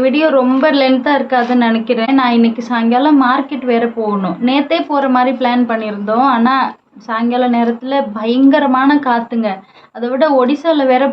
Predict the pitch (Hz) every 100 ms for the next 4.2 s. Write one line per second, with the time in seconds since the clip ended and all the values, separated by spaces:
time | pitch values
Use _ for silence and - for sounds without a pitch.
0 | 269 269 311 294 262 254 262 254 226 226
1 | 214 208 208 269 277 247 233 233 240 269
2 | 277 294 254 254 277 262 247 262 269 233
3 | 233 233 285 339 - - - - 294 277
4 | 285 370